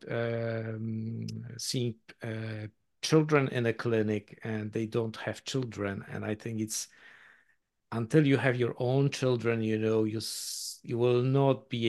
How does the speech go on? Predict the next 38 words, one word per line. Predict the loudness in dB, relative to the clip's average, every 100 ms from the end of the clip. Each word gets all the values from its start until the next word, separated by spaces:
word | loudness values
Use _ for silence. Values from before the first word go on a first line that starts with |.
| 2
able | 0 -4
to | -6
grasp | -2 2 4 2 -2 -4
this, | -2 -2 -2 -8 -10
uh, | -6 -4 -4
parental | -4 -4 -2 -2 -4 -4 -2 -2 -4 -6
anxiety | -8 -8 -8 -6 -6 -8 -8 -6 -6
and | -8
concern. | -10 -10 -8 -8 -8
So, | -8 -10 -10 -20 -20 -20 _ _ -4
yeah, | -2
so | -2 -2
there's, | 0 2
there's | 2 4
certain | 6 6 6 0
things | 0 0
in | 0 0
life | 0 0
that | 0 -2
you | -2
need | -2 -2
experience | -4 -6 -6 -4 -4 -4
to | -4 -2 -2 -4 -4
have | -6 -6
some | -10 -8
kind | -6 -8
of | -8 -12
deeper | -14 -6 -4 -4
understanding. | -6 -8 -10 -10 -12 -12 -14 -16 -20 _ -10
And | -8 -4
that, | -4 -4 -12 _ _
you | -10
know, | -8 -6
that | -6 -4
may | -6 -6
help, | -10 -12 -12 -12
uh, | -10 -12
you | -12 -10 -10 -12